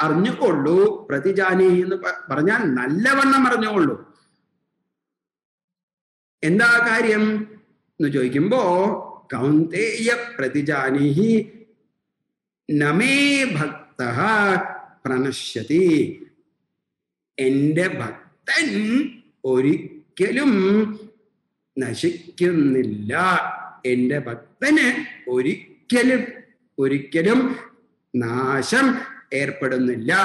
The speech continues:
എന്നാണ് ഭഗവാൻ പറയുന്നത്. എന്താ അർത്ഥം? സ്വാമിജി, എനിക്ക് ഭഗവാനെ പ്രാർത്ഥിക്കണം എന്നുള്ള ആഗ്രഹമുണ്ട്,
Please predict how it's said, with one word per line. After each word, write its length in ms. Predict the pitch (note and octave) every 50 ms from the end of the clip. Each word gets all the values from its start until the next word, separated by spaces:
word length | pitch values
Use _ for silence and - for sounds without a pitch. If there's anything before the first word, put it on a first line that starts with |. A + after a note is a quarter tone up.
| - - - - - - - -
എന്നാണ് 220 | - B2+ C3+ D3 C#3+
ഭഗവാൻ 420 | C3 B2+ B2 A#2+ B2 B2 B2 G#2+
പറയുന്നത്. 420 | A2 A2 A#2 A2+ G#2+ G#2 G2+ G#2 G#2 - _ _ _ _ _ _ _ _ _ _ _ _ _ _ _ _ _ _ _ _ _ _ _ _ _ _ _ _ _ _ _ _ _ _ _ _ _ _ _ _ _ -
എന്താ 280 | C#3 C3 C3 C#3+ C3+ C3+
അർത്ഥം? 680 | C#3 C3+ - - D3+ D#3 E3 F3 F#3+ - - - - - - _ _ _ _ _ _ _ _ _ _ _ _ _ _ _ _
സ്വാമിജി, 960 | - - C3 A#2 - D4+ D3 D#3+ B3 D4+ D#4+ C4 G3 F#3+ G3+ - - - - - _ _ _ _ _ _ -
എനിക്ക് 1080 | C#3 C#3 D3+ E3 F3 E3 - - - - _ _ - A#3 B3 A3+ G3+ A3 A#3 B3 A#3+ - - - - _ -
ഭഗവാനെ 880 | B2+ B2 B2 C#3 C#3+ D#3 D#3+ E3+ F3 F3 F#3+ A3 C4+ - - - - - - _ _ _ _ -
പ്രാർത്ഥിക്കണം 1160 | B2 A2 B2 C3+ D3+ - - - - - _ - G3 - G3 F3+ G3+ A3+ A#3+ B3 - - - -
എന്നുള്ള 280 | C#3+ C#3+ D#3 D#3 D#3+ F3
ആഗ്രഹമുണ്ട്, 1120 | F3 - B2+ A#2+ B2 B2+ C#3 D3 D#3+ G3+ B3 C4 C4 A3+ G3 E3 C#3 C#3+ D3 C#3 - -